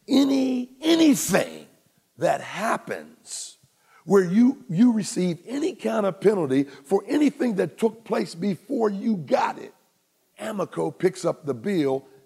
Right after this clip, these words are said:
nationally, state, city, local. I said, "Wow, man." And,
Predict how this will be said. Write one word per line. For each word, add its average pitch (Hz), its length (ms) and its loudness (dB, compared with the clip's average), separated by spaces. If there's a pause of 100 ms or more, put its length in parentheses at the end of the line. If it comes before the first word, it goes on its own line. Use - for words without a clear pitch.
nationally, 220 1080 -10 (680)
state, 233 680 -4 (760)
city, 226 720 -12 (400)
local. 151 480 -16 (2250)
I 262 300 2
said, 175 840 2 (580)
"Wow, 523 640 4 (1300)
man." 302 1120 0 (1200)
And, 98 140 -8